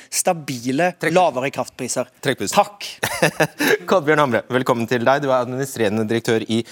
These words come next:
Speaker 2: Entelios, som er Norges største leverandør av strøm til bedrifter. Eh, med andre ord, du lager ingen strøm, du er ikke en produsent, men du er altså, er det lov å si dette utskjelte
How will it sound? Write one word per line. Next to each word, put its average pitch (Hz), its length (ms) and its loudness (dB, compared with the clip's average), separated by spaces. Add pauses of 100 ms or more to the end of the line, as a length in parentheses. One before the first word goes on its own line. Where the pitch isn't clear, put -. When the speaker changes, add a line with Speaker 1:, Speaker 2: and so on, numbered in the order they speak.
(280)
Speaker 2:
Entelios, 135 880 0
som 143 300 0
er 117 180 2
Norges 117 380 -2
største 107 340 -6
leverandør 104 680 -2
av - 140 -4
strøm 147 380 0
til 101 300 0
bedrifter. 95 480 -2 (560)
Eh, 104 500 4
med 120 160 2
andre 110 220 4
ord, 131 320 2
du 120 480 -2 (120)
lager 139 460 2
ingen 101 240 0
strøm, 156 320 0
du 107 80 2
er 95 160 2
ikke 90 160 -4
en 90 100 -6
produsent, 123 640 -2
men 104 160 -2
du 107 80 -2
er 98 240 2
altså, 101 320 0 (880)
er - 320 0
det 123 80 0
lov 107 160 2
å 123 80 0
si 113 240 0
dette 113 320 2 (220)
utskjelte 113 580 -2